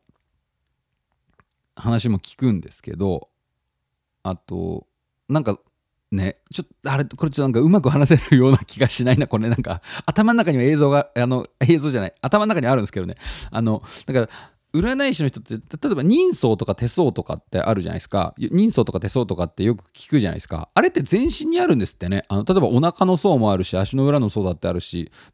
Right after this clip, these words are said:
腕の相だってあるし、足の相だってあるし。だから多分い-、もう入り立ち全体のことを指すんですよね、相ってね。あの、だから、なんか、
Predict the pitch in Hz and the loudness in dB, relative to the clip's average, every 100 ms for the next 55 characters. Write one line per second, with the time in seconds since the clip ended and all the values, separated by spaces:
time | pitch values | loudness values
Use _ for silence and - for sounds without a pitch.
0 | - 165 247 254 233 214 123 - 92 82 | 0 2 2 2 0 2 0 0 -4 -2
1 | 87 - 175 185 147 87 - 87 90 - | -4 -2 -2 0 0 -2 -4 -8 -8 -12
2 | 76 - _ _ _ _ _ _ - 123 | -16 -16 _ _ _ _ _ _ -6 -4
3 | 135 - 277 135 147 - - 170 170 254 | -4 -4 -4 -2 -4 -8 -2 0 4 4
4 | 349 - 180 208 233 247 233 220 120 120 | 2 0 0 0 2 0 2 0 0 -2
5 | 107 85 80 92 - 147 120 85 _ - | -4 -6 -6 -6 -2 2 2 0 _ -10
6 | 80 104 _ _ _ - - - - _ | -10 -12 _ _ _ -14 -12 -12 -16 _
7 | - - - - _ _ - 113 123 120 | -20 -20 -20 -20 _ _ -4 0 4 6
8 | 156 98 - 143 120 98 90 | 6 4 0 -2 0 0 -2